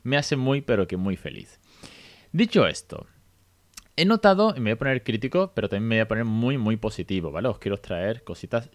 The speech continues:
chulas. Eh, ha habido un poquito de descontrol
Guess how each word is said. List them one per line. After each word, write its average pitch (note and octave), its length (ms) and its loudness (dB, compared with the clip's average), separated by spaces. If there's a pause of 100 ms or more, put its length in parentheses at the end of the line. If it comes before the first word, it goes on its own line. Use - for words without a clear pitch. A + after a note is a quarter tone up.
chulas. - 440 -10 (600)
Eh, B2+ 920 0 (880)
ha D3+ 60 2
habido G3+ 200 6
un A3+ 80 0
poquito F3+ 720 0
de B2+ 200 -2
descontrol C3 840 2